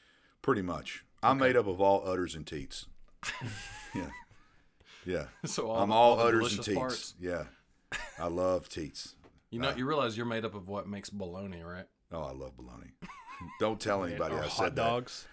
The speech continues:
Speaker 1: I could eat fucking bologna all day long.
Speaker 3: Have you ever seen hot dogs being made?
Speaker 1: Yeah, it's disgusting.
Speaker 3: Ooh, but they're
Speaker 1: Hot
Speaker 3: so
Speaker 1: dogs
Speaker 3: good.
Speaker 1: get extruded.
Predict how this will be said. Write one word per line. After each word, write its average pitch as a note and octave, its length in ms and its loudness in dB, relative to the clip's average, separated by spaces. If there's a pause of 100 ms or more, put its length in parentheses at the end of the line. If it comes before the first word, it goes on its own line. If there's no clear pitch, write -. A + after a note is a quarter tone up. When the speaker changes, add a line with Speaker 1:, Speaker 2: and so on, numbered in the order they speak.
(160)
Speaker 1:
I A2 140 6
could A2 160 0
eat G2+ 120 0
fucking E2+ 280 -2
bologna D2+ 320 -8
all C#2 120 -8
day C#2+ 140 -6
long. C2+ 300 -12 (100)
Speaker 3:
Have A#2+ 100 -8
you D#3 80 2
ever F3 100 0
seen D#3+ 160 -2
hot G#2 200 -8
dogs A#2 260 -8
being A2 240 -10
made? A2 260 -12 (200)
Speaker 1:
Yeah, C#2+ 140 -6
it's - 140 -12
disgusting. - 440 -6
Speaker 3:
Ooh, G#2+ 420 -4
but G3 120 -8
they're - 100 -2
Speaker 1:
Hot C#3 100 8
Speaker 3:
so D3+ 60 4
Speaker 1:
dogs C#3+ 300 6
Speaker 3:
good. F2+ 100 -8
Speaker 1:
get G2+ 160 2
extruded. F2 920 -4